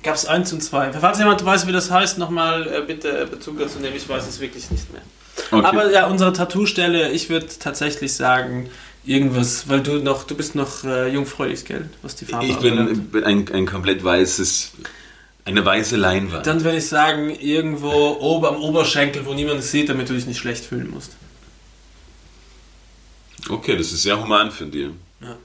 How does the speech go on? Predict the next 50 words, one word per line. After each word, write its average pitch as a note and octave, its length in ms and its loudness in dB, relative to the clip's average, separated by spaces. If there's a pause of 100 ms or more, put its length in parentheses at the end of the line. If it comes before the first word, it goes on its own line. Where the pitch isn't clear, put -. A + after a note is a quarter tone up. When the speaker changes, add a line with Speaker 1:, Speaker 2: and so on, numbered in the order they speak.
(800)
Speaker 2:
Sollen B2+ 200 4
wir D#3 40 6
noch, D#3 300 2
wir C3+ 100 0
machen D3 220 2
noch C#3 160 -2
zwei A2 280 -2
Fragen G#2+ 420 0
und A#2 180 -6
wir G2+ 80 2
Speaker 1:
Okay. F2+ 100 -2
Speaker 2:
können A#2 140 4
ja A2 100 4
die, G#2 180 2
die G2 100 -2
nächsten G#2 340 -4
Wochen G2+ 220 -4
immer G2 120 -2
mal F2+ 160 -2
wieder, F2+ 180 0
es E2 140 -4
sind C3+ 140 -8
viele D3 300 -2
Karten A#2 400 0
und, F#2+ 180 -8 (540)
äh, F2+ 360 0 (440)
ich G#2+ 80 -8
find B2 220 -8
das A2 140 -2
sehr G2 120 2
schön, G2+ 320 2
so F#2+ 120 0
ein F2 120 -2
bisschen F2 380 -4
auf E2 200 -6
eine, E2 440 0
eine D#2+ 160 -2
Speaker 1:
Auf D2+ 540 -6
unsere D3 180 -2
Speaker 2:
Gefühl- B2+ 160 4
Speaker 1:
Beziehung E3+ 460 4
einzugehen. A2+ 360 0
Speaker 2:
Ja, G#2 80 6
auf G#2 120 4
ein D#2 120 -4
bisschen F#2+ 280 -2
eine, F2 180 0
eine E2+ 180 2
Gefühlsbasis F#2 960 -2
auch - 240 -4